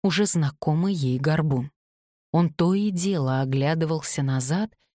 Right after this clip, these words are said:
и что-то объяснял своим спутникам, двоим мужчинам, как две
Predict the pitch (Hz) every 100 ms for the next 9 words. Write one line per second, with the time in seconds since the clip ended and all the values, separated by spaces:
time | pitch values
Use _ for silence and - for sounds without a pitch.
0 | _ 160 - 226 208 175 147 160 - 170
1 | 185 202 - 165 160 170 - - 202 -
2 | - - - 139 - 151 143 143 151 165
3 | - - 196 156 135 147 _ _ _ 165
4 | 147 147 147 160 226